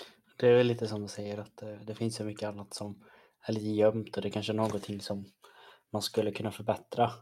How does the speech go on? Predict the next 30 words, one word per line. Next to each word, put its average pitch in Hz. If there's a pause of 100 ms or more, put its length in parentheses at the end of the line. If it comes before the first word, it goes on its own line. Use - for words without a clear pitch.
eh, 107
både 104
från 107
tränarens 110
håll 101
och, -
eh, 110
från 113
spelare, 104
att -
man 104
kan 101 (560)
försöka 117
få 117
fram 120
det 123
där 110
förtroendet. 104
För -
det 113
är -
som 110
du 107
säger, 107
att 117
det 113
kan 110
vara 104
så 104
att -